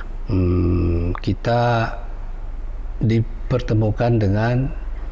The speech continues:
eh, jamaah Islam juga.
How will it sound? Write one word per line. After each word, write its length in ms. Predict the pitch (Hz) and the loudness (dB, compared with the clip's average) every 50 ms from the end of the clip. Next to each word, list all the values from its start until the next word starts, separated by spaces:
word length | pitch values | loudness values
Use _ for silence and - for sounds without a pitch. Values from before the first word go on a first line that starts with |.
| - - - - - - - | -6 -6 -8 -8 -6 -2 0
eh, 880 | 104 95 95 92 92 92 92 92 92 92 92 92 92 92 92 90 90 - - - - - - - - - - - - - - | 0 2 2 2 2 2 2 2 2 2 2 2 2 2 2 0 0 -2 -2 -4 -6 -4 -4 -4 -4 -4 -4 -4 -4 -2 0
jamaah 500 | 98 95 92 90 90 95 107 110 110 104 - - - - - - - - - - - - | 0 2 2 2 2 0 0 0 0 -2 -4 -4 -6 -6 -4 -6 -6 -6 -6 -6 -6 -4
Islam 460 | - 90 - - 98 95 92 95 92 87 | -4 -4 -2 0 0 0 2 2 2 2
juga. 480 | 90 87 95 101 113 123 131 - - | 2 2 2 2 2 0 0 -2 -4